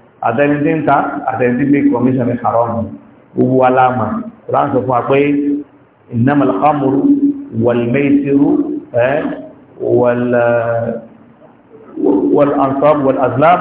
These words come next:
rijsun min amali shaitan." Ọtí, tẹ́tẹ́, ẹ, wal ansab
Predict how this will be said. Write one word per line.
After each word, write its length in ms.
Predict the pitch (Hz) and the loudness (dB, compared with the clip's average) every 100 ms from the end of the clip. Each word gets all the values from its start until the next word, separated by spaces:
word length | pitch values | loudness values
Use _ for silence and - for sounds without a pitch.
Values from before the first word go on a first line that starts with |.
| - | 0
rijsun 320 | 143 143 139 | -2 0 -2
min 100 | - | -2
amali 300 | 123 117 110 | -4 -6 -8
shaitan." 480 | - 104 - 110 - - - _ _ _ _ | -12 -14 -6 -6 -6 -14 -20 _ _ _ _
Ọtí, 360 | - - 143 151 302 302 - - - - - | 0 0 0 -2 0 0 -2 -10 -12 -20 -4
tẹ́tẹ́, 460 | 147 147 151 151 147 151 147 - - - | 0 0 0 0 0 -2 -2 -6 -8 -4
ẹ, 180 | 123 123 147 - - - - - | 0 0 -2 -6 -8 -12 -16 -6
wal 240 | 135 135 | -2 0
ansab 540 | 135 135 131 135 175 | 0 -2 0 2 2